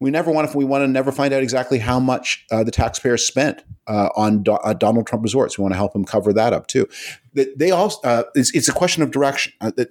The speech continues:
Liz Cheney is the one offering a real direction. There's a real possibility here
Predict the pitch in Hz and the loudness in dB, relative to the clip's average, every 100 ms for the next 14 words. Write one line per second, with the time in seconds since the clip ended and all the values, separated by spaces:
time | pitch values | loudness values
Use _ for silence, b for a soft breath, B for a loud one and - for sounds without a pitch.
0 | _ 123 202 - 170 202 165 104 107 104 | _ -2 0 0 0 0 0 0 2 2
1 | 101 107 - 107 98 98 - _ _ - | 2 0 0 0 2 -2 -6 _ _ -4
2 | 104 104 127 135 120 113 123 123 - 120 | -4 0 2 2 0 0 0 0 -2 -2
3 | 123 180 285 - 190 185 131 139 135 104 | 0 -2 -2 -2 0 0 -2 -2 0 -2
4 | 87 73 | -2 -4